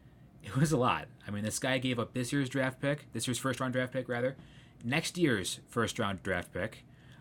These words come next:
uh, gave Dallas swap rights for twenty twenty-five's first round draft pick, a twenty twenty-four second round pick, a twenty twenty-five second round pick,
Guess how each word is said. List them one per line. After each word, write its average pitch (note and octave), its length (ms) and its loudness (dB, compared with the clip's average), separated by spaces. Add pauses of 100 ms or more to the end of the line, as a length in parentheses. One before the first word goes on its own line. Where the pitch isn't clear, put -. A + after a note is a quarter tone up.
uh, F#2 340 -2
gave B2 240 0
Dallas A2+ 360 2
swap C3 480 0
rights G#2 280 0
for G#2+ 160 -8
twenty A2 320 -4
twenty-five's C3 920 2
first - 340 -4
round F#2 180 -4
draft D#2 300 -8
pick, F2 300 -10 (480)
a A2 60 -10
twenty A2+ 280 -2
twenty-four A2+ 540 -2
second A2+ 320 2
round F2+ 240 -4
pick, F2+ 280 -8
a G#2+ 60 -8
twenty G#2 300 -6
twenty-five D#3 580 0
second G#2+ 320 -2
round F2 220 -6
pick, - 300 -10